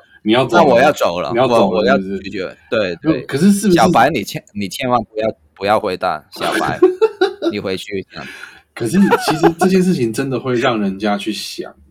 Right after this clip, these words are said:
Speaker 1: <laughs> 就像我上一集讲的嘛，就是谁不在谁尴尬啊，就 Tucker 不在，六九也不在。
Speaker 2: 对啊。
Speaker 1: 是不是他们两个在才会出问题？
Speaker 2: 对啊。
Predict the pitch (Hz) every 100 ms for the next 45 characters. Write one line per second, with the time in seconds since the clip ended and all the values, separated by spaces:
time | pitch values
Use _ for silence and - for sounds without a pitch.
0 | _ _ _ _ - 156 175 139 104 147
1 | 143 139 98 98 95 - 87 87 - -
2 | - - 147 147 - 117 117 131 139 -
3 | 107 107 113 113 120 110 90 90 98 143
4 | 131 _ _ - _ - - - 156 147
5 | 170 165 185 143 117 104 98 107 156 151
6 | - 165 143 127 120 117 - - 202 190
7 | 180 180 175 117 107 104 147 123 107 110
8 | 117 120 120 110 107 92